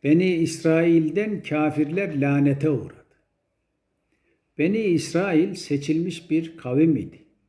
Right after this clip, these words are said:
Yüzlerce peygamber çıktı işlerinden. Onlar bile lanete uğradılar. Kafirler. Ne oldu da? Aşırı gittiler.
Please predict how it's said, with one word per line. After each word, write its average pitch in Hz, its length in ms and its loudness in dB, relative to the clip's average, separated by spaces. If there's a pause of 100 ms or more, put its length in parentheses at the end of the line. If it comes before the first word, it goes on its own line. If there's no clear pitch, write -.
(1120)
Yüzlerce 147 800 2
peygamber 139 680 0
çıktı - 300 -4
işlerinden. 82 680 -14 (540)
Onlar 190 760 0
bile 156 420 2
lanete 139 500 0
uğradılar. - 800 -12 (920)
Kafirler. 104 600 -8 (180)
Ne 151 140 4
oldu 180 380 2
da? 208 380 -8 (400)
Aşırı 123 360 -10
gittiler. - 720 -16